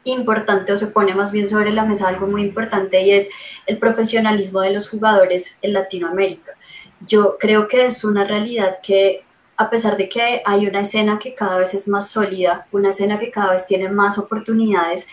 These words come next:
eh, siento que los jugadores se van quedando un poco atrás.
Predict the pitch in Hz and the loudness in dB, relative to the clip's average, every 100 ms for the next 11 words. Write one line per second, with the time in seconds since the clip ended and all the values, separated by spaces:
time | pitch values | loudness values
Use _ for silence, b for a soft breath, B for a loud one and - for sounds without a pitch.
0 | B B B B - 208 202 202 226 208 | B B B B 0 2 2 2 0 2
1 | 214 226 226 247 247 254 208 190 190 - | 2 0 -2 0 2 4 4 0 -2 0
2 | 226 208 196 202 196 190 208 214 214 202 | 2 2 0 0 0 -2 -4 -4 -4 -4
3 | - 202 - - | -2 -4 -4 -12